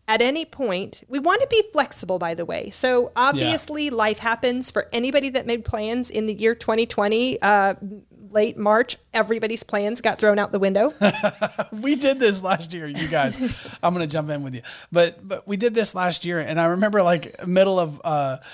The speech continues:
Speaker 2: I guess it, no, it was
Speaker 1: March?
Speaker 2: April. April, we, we really realized, like, Wait a second. Okay, every, we, we planned, like, six conferences and had
Speaker 1: Vacation. We
Speaker 2: vacation.
Speaker 1: almost
Speaker 2: We,
Speaker 1: booked
Speaker 2: yeah, all kinds of stuff. And,
Speaker 1: flights, all the
Speaker 2: yeah.
Speaker 1: things. And it
Speaker 2: And we're
Speaker 1: all
Speaker 2: like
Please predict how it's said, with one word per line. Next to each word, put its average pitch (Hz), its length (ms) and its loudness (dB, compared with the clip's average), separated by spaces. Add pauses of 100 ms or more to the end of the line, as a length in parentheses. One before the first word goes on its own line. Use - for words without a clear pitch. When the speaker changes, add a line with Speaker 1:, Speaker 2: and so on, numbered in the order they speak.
(220)
Speaker 2:
I 165 120 2
guess 226 240 -4
it, - 120 -8
no, 220 360 -10
it 202 60 -10
was 254 200 0
Speaker 1:
March? - 140 -8
Speaker 2:
April. 294 540 2 (280)
April, 277 480 2
we, 240 260 -4
we 220 140 0
really 233 280 4
realized, 208 580 0
like, 160 220 -2
Wait 214 240 -2
a 190 60 2
second. 143 440 -4 (640)
Okay, 208 440 0 (160)
every, 226 340 -2 (300)
we, 277 160 2
we 262 240 0
planned, 240 380 2
like, 147 240 0
six - 400 0
conferences 214 1040 -2
and 160 100 -4
had 170 400 2
Speaker 1:
Vacation. 262 640 0
We - 60 -2
Speaker 2:
vacation. 247 240 2
Speaker 1:
almost 294 380 2
Speaker 2:
We, 202 60 -8
Speaker 1:
booked 208 400 -4 (140)
Speaker 2:
yeah, 139 300 0 (260)
all 247 200 4
kinds 180 280 -4
of 143 60 -10
stuff. 135 160 -6
And, 135 60 -12
Speaker 1:
flights, 247 480 0
all 240 160 0
the 254 100 -2
Speaker 2:
yeah. 240 80 0
Speaker 1:
things. 190 340 -6
And 208 160 -8
it 214 100 -2
Speaker 2:
And 214 140 4
we're 226 60 4
Speaker 1:
all 220 60 6
Speaker 2:
like 202 260 2